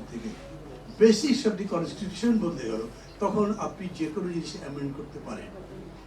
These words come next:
আগে যখন basis of the constitution ছিল, তার মানে হচ্ছে এতগুলো জিনিস আছে, almost one third of the constitution, কোথাও হাত দিতে পারবেন না, কোনো পরিবর্তন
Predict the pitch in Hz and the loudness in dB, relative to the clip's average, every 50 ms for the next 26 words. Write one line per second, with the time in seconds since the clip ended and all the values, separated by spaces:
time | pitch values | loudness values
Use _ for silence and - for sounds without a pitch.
0 | - - - - - 156 165 170 208 208 208 185 226 220 208 165 - 180 185 - | -18 -18 -14 -8 -4 -2 2 4 4 4 6 6 6 6 4 4 2 0 0 2
1 | - 254 - - 233 220 - 233 220 220 208 208 - - - 214 220 220 - 226 | 2 0 2 2 2 0 2 0 0 2 2 0 0 -2 -2 0 0 2 2 4
2 | 226 214 196 202 220 208 214 214 214 208 190 180 170 180 202 214 214 208 208 - | 4 6 6 6 6 6 6 4 4 2 -2 0 0 2 4 6 6 4 4 0
3 | - 226 240 247 - - - - - - - - 175 190 190 - 226 226 226 240 | -2 -4 -4 -4 -6 -10 -16 -16 -16 -12 -2 2 2 2 4 6 6 6 8 8
4 | 240 233 208 180 214 220 214 - - 175 190 185 180 196 202 196 208 - - - | 8 8 8 8 8 8 8 8 6 2 2 2 2 2 2 2 0 0 -2 0
5 | 160 185 196 202 202 202 - 240 247 226 214 214 220 214 208 175 - - - - | 2 4 4 6 6 6 6 6 6 6 6 4 2 0 0 0 -2 -4 -10 -8
6 | - 180 160 156 - - - 110 - - - - - - 170 160 185 185 - 165 | -6 -4 -4 -4 -6 -8 -8 -8 -8 -10 -14 -14 -8 -6 -2 2 4 4 4 2
7 | 165 160 151 143 143 135 113 110 107 110 107 101 - 101 101 - - - - - | 0 -2 -4 -4 -4 -4 -4 -4 -6 -6 -8 -8 -10 -12 -14 -14 -16 -16 -12 -8
8 | - 180 170 165 - 170 160 151 147 139 - - | -4 -4 -2 -2 0 0 0 0 0 -2 -4 -6